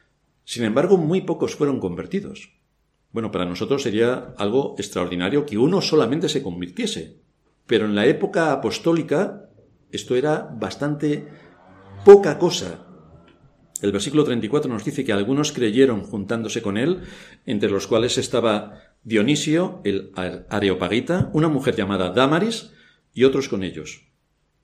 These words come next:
Ya nos gustaría a nosotros, cuando predicamos la primera vez, que se conviertan las personas que aquí se convierten. Pero esto en el contexto apostólico era algo muy escaso. De hecho,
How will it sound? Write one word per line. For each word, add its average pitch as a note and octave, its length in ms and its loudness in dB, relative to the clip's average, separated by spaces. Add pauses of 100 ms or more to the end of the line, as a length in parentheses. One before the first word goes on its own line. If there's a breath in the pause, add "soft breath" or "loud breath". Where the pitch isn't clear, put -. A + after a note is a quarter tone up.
(240)
Ya F3+ 140 6
nos A3+ 160 0
gustaría G3+ 380 6
a F3 40 4
nosotros, A#2 420 -2
cuando A#2 220 -2
predicamos A#2 500 0
la A#2+ 160 4
primera F3+ 320 8
vez, C4+ 340 6 (380 loud breath)
que A#2+ 80 0
se - 100 -2
conviertan D#3 480 2
las A#2+ 140 0
personas B2+ 380 -4
que G#2+ 80 -2
aquí G#2 120 -4
se G2+ 120 -6
convierten. F2 540 -10 (1700)
Pero A2+ 180 4
esto E3+ 160 0
en D3 80 0
el A#2 80 -2
contexto G#2+ 400 -2
apostólico C#3+ 800 -2
era D3+ 160 -2
algo C#3+ 160 -2
muy B2+ 160 -2
escaso. G2 680 -6
De A#2 180 6
hecho, F3 520 -2